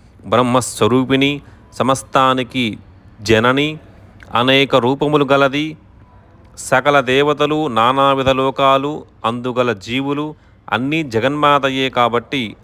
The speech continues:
ఆమె బహురూప అని పిలువబడుతున్నది. బుధజనులచే అనగా జ్ఞానులచే పూజింపబడు తల్లికి నమస్కారము.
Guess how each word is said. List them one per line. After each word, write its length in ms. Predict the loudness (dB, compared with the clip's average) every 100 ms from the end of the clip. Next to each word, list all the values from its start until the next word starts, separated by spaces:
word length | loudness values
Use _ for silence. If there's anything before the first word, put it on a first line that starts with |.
| -2
ఆమె 340 | 0 0 -2 -6
బహురూప 760 | -4 -2 0 -4 0 2 2 -2 -12 _ _ -20 _ _ _
అని 180 | -6 -4
పిలువబడుతున్నది. 840 | -4 -2 -2 -4 -6 -8 -8 -10 -16 _ _ _ -20 -20 _
బుధజనులచే 960 | -10 -2 2 4 4 2 2 2 -2 -4 -8 -20 -20 -8
అనగా 420 | -2 0 2 2 2
జ్ఞానులచే 920 | -4 -2 2 2 2 0 0 0 0
పూజింపబడు 800 | -2 -2 0 -2 -2 0 0 0
తల్లికి 400 | -2 -2 -4 -4
నమస్కారము. 760 | -4 -4 -2 0 0 -2 -8